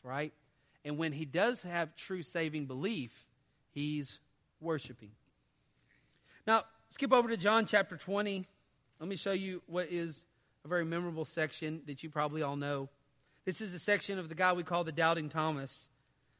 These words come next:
I actually think that's a terrible phrase to call him the Doubting Thomas. He's not the Doubting Thomas. I would call him the Honest Thomas. He's the Honest Thomas. And by the way, I love that in this passage of Scripture, he doesn't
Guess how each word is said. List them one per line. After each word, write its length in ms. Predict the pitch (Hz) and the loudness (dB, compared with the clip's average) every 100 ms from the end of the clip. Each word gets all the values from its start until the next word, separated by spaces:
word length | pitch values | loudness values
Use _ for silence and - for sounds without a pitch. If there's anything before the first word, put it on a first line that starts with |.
| _ - | _ 2
I 100 | 214 | 4
actually 180 | 226 190 | 4 0
think 180 | 220 | 2
that's 200 | 196 196 | 4 2
a 40 | 143 | 0
terrible 380 | - 202 190 160 | 4 6 6 2
phrase 420 | - 165 165 139 | 2 2 2 -2
to 80 | 143 | 0
call 260 | 160 160 | 4 4
him 180 | 143 143 | 4 -2
the 80 | 135 | 2
Doubting 320 | 143 135 123 | 2 2 0
Thomas. 500 | 135 123 107 - - _ _ _ _ _ _ _ - | 0 -2 -4 -14 -20 _ _ _ _ _ _ _ -10
He's 100 | 151 | -2
not 140 | 202 | 0
the 80 | 160 | 0
Doubting 340 | 147 160 147 | 4 4 2
Thomas. 360 | 131 123 120 117 - | 0 -2 -2 -8 -6
I 80 | 175 | -4
would 100 | 170 | -2
call 160 | 151 | -2
him 140 | 143 143 | -2 -4
the 100 | 127 | -4
Honest 340 | 131 127 - | -4 -4 -8
Thomas. 500 | 123 110 101 - - _ _ _ _ _ _ - | -10 -10 -12 -20 -20 _ _ _ _ _ _ -8
He's 180 | 165 | -8
the 120 | 143 - | -8 -6
Honest 440 | 135 147 143 120 - _ - | -2 0 -2 -6 -14 _ -10
Thomas. 340 | 113 98 95 - - _ _ _ _ _ _ _ _ _ _ _ | -8 -10 -14 -20 -20 _ _ _ _ _ _ _ _ _ _ _
And 80 | 226 | 8
by 120 | 285 | 10
the 60 | 294 | 12
way, 120 | 294 | 12
I 80 | 269 | 12
love 240 | 254 339 | 12 12
that 100 | 330 | 10
in 140 | 269 247 | 4 6
this 240 | 240 - | 6 4
passage 400 | - 226 240 214 | 4 6 6 2
of 100 | 202 | -6
Scripture, 540 | - 262 - 202 185 - _ _ _ - | 0 0 2 0 0 -4 _ _ _ 0
he 100 | 254 | 6
doesn't 320 | 247 214 | 6 6